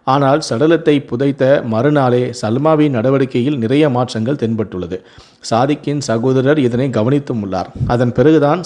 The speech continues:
சாதிக் குளியலறையில் வழுக்கி விழுந்து உயிரிழந்ததாய், உயிரிழக்க வாய்ப்பில்லை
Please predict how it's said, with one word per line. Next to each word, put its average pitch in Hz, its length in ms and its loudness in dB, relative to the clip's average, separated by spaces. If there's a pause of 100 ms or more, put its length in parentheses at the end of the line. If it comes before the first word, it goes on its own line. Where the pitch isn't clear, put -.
சாதிக் 135 420 -2
குளியலறையில் 139 600 2
வழுக்கி 131 360 -2
விழுந்து 127 400 -2
உயிரிழந்ததாய், 123 640 0
உயிரிழக்க 127 400 2
வாய்ப்பில்லை 117 640 0